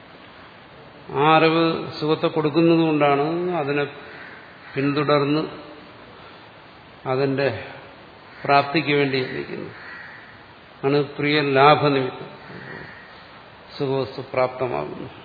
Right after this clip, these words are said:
ഹർഷം, അത് പ്രാപ്തമാകുമ്പോൾ ഹർഷം വരുന്നു.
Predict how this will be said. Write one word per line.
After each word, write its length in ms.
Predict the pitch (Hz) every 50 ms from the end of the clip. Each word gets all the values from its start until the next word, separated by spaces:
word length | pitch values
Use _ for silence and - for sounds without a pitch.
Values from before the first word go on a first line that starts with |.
| - - - - - - - - - - - - - - - - - - - - - - - -
ഹർഷം, 440 | - 135 120 - - - 131 127 123 107 - - - - - - - - - - - - - - - - - - - - - - - - - - - - - - 52 - - - - - - - - - - - - - - - - - - - - - - - - - - - - -
അത് 120 | - 127 117 -
പ്രാപ്തമാകുമ്പോൾ 760 | - 143 139 143 139 - 160 147 147 147 147 147 143 139 147 135 113 107
ഹർഷം 320 | 117 - - 139 139 120 110 120 135 -
വരുന്നു. 300 | - - - - - -